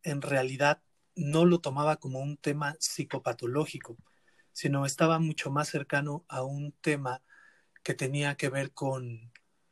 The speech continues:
con lo, lo existencial en la vida de cada, de cada individuo.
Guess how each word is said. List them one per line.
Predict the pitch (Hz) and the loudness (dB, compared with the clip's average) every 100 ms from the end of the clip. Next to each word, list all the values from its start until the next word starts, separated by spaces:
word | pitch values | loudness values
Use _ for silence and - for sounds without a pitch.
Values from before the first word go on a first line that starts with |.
| _ _ _ _ _ _ _ _ _ _ | _ _ _ _ _ _ _ _ _ _
con | 147 139 | 2 2
lo, | 135 135 - | 0 -2 -2
lo | 143 135 | -2 -2
existencial | 131 - 139 - 131 127 127 - 156 139 139 - _ _ _ _ _ _ _ _ _ | -4 -6 -6 -2 -2 -2 -6 2 4 4 0 -14 _ _ _ _ _ _ _ _ _
en | 151 135 | -2 2
la | 131 | 2
vida | 139 135 | 2 0
de | 127 120 | 0 0
cada, | 135 131 127 - | 0 2 -2 -6
de | 135 | -8
cada | 127 135 135 | -2 0 0
individuo. | 131 123 123 120 - | -4 -8 -8 -10 -16